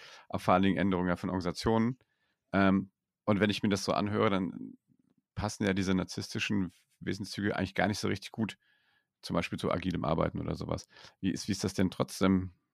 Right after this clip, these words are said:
möglich, dass dann so viele Leute da jetzt, äh, das Erfolgs-, <laughs> äh, als Erfolgs-, ähm, wie soll man sagen, als, äh, Methode sehen, um sich da, äh, Erfolge zu verschaffen?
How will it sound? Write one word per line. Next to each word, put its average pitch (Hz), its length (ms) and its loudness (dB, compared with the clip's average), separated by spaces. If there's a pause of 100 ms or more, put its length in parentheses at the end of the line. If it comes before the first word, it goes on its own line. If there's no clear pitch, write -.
(220)
möglich, 95 320 -2
dass 95 140 -4
dann 95 180 -2
so 87 80 -8
viele 85 200 -10
Leute 85 260 -8
da 85 160 -4
jetzt, - 260 -10
äh, 85 200 -12 (500)
das - 160 -8
Erfolgs-, - 580 0
<laughs> - 40 2
äh, 95 140 4 (180)
als 92 180 -2
Erfolgs-, - 600 -2 (560)
ähm, 87 380 -2 (680)
wie - 680 -6
soll 76 100 0
man 80 120 0
sagen, 85 420 0 (120)
als, - 340 -10
äh, 76 220 -2 (300)
Methode 110 400 4
sehen, 110 260 8
um 104 140 8
sich 95 140 4
da, 90 240 6
äh, 87 260 0
Erfolge 120 360 0
zu - 100 -12
verschaffen? - 460 -8